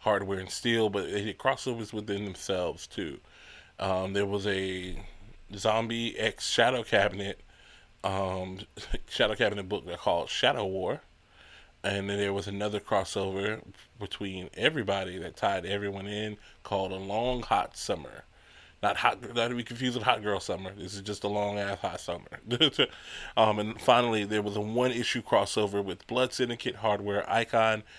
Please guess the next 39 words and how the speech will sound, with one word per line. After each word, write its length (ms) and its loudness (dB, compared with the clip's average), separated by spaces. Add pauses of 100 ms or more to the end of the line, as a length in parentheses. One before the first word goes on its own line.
(200)
and 340 -2
D 140 -4
C 340 -2
Steel, 480 2
Superman, 600 -2
and 220 -4
Superboy. 680 -6 (420)
Um, 200 2
that 200 2
one 160 2
was 140 0
called 380 6
Worlds 580 2
Collide, 640 0
and 160 -8
that 100 0
was, 140 -2
like, 160 0
a 60 -6
big, 760 -2
big 220 -8
deal 320 -10 (400)
'cause 220 -2
you 100 -4
get 160 -4
to 80 -6
kinda 300 2
finally 340 2
see 300 -2
them 240 -2
in 100 -6
their 120 -6
counterparts, 680 -4
honestly. 540 -8 (720)
<clears throat> 80 4 (1300)
Um, 320 2
Blood 240 2
Syndicate 560 0
was 460 -2